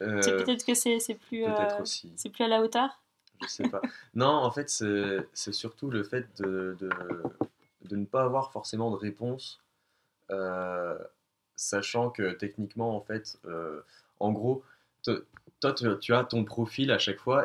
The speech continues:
Speaker 1: et ton profil n'est pas forcément montré selon, euh, selon, en fait, l'application. Euh, i-, i-, ils ont un système à la con qui va réfléchir par rapport à tes photos, par rapport à ta description
Speaker 2: Mhm.
Speaker 1: et t'a-, t'attribuer une note, une note générale. Et, euh,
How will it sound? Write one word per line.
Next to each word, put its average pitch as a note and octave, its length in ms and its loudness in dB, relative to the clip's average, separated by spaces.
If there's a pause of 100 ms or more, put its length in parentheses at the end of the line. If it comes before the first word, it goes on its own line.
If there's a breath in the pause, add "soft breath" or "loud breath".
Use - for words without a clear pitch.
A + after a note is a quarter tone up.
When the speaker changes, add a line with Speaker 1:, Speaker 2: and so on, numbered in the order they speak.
Speaker 1:
et G#2 80 -2
ton G#2 140 -2
profil A#2 360 -2
n'est G#2+ 120 2
pas G#2+ 120 0
forcément A2+ 440 2
montré A#2+ 500 2
selon, A#2+ 500 2
euh, G2 360 2
selon, A2+ 340 -2
en A2 60 -2
fait, A#2 180 -6
l'application. A2 760 0
Euh, F2+ 220 0 (460)
i-, G2 180 -4
i-, G2+ 160 -6
ils G2 320 -6
ont A#2+ 200 -2
un G2 60 0
système - 380 0
à G2+ 60 2
la F#2 140 2
con C#3 260 -2
qui - 180 -6
va F#2+ 160 4
réfléchir B2 500 0
par D3+ 160 2
rapport C3+ 260 4
à B2 80 6
tes B2 120 0
photos, C3 400 0
par B2 100 -2
rapport A2+ 280 2
à - 20 0
ta G#2+ 160 -2
description A#2 520 0
Speaker 2:
Mhm. - 80 -6
Speaker 1:
et - 80 -4
t'a-, G2+ 120 2 (400)
t'attribuer A2 360 -2
une G2 160 0
note, D3 340 0 (560 soft breath)
une G2 80 -2
note A2 160 2
générale. A2+ 500 4 (500 soft breath)
Et, C3 300 4
euh, F#2 540 4